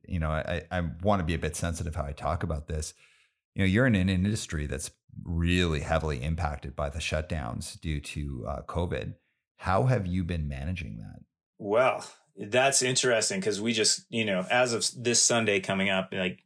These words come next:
Speaker 2: you know, like, I know this will air later, but we are rolling into another shutdown where personal services are shut down again.
Speaker 1: And that'll be the third time for the shop, right?
Speaker 2: This will be the third time, correct. You know, I explained it to somebody already just a little while ago.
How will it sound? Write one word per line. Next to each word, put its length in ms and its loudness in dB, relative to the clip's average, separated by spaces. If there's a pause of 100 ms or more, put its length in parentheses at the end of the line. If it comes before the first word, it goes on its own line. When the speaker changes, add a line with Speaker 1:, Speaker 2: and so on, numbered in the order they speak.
Speaker 2:
you 160 -6
know, 160 -2
like, 140 0
I 40 2
know 140 0
this 160 0
will 140 0
air 180 2
later, 320 0
but 320 -2 (220)
we 200 2
are 120 4
rolling 340 2
into 300 0
another 260 0
shutdown 640 -2
where 380 -2 (200)
personal 320 0
services 560 0
are 160 0
shut 240 -2
down 220 -6
again. 320 -12 (260)
Speaker 1:
And 80 -2
that'll 160 4
be 120 2
the 100 2
third 280 -2
time 220 -2
for 100 -8
the 80 -6
shop, 360 -8
right? 240 -10 (280)
Speaker 2:
This 200 4
will 80 2
be 120 0
the 120 -2
third 260 0
time, 360 -6 (140)
correct. 520 -4 (180)
You 160 2
know, 80 2
I 100 4
explained 420 2
it 80 0
to 60 2
somebody 440 4
already 640 2
just 220 0
a 40 0
little 220 0
while 280 4
ago. 360 -2